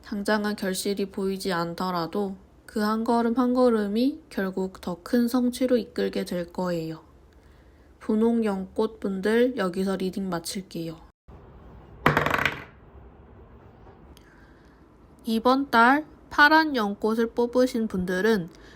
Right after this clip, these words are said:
곡식과 과일이 무르익어서 수확을 하게 되는 달이라고 나와요. 그동안의 노력과 기다림, 그리고 묵묵히 쌓아온 시간들이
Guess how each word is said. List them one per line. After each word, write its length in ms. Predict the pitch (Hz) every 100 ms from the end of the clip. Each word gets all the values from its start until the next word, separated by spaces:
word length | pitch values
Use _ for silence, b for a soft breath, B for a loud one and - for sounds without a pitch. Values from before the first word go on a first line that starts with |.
| B -
곡식과 840 | - - - - - 220 240 277 -
과일이 500 | 220 202 214 214 214
무르익어서 960 | 196 202 226 214 202 185 208 247 262
수확을 520 | - 302 294 294 254
하게 340 | 254 277 285 311
되는 300 | 285 240 226
달이라고 500 | 208 196 185 170 165
나와요. 680 | 165 165 160 160 196 175 - B B B B -
그동안의 560 | 190 220 220 214 196
노력과 480 | 185 185 190 190 180
기다림, 680 | - 185 175 185 247 269 262 -
그리고 380 | 202 190 190 185
묵묵히 540 | 185 185 202 208 208
쌓아온 480 | - 220 226 226 220
시간들이 800 | - 240 240 208 180 226 226